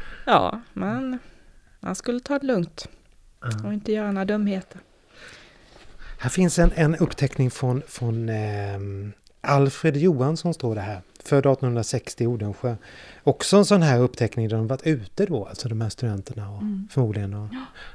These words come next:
Speaker 2: ja.
Speaker 1: Ja, han hette väl Martin,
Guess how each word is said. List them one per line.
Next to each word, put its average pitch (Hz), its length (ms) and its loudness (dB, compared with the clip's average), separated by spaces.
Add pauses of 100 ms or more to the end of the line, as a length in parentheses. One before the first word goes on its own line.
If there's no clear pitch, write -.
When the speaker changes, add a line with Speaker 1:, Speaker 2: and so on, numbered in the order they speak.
(320)
Speaker 2:
ja. 113 180 -10 (240)
Speaker 1:
Ja, 240 140 -10
han 233 180 0
hette 285 240 0
väl 180 220 2
Martin, 185 760 0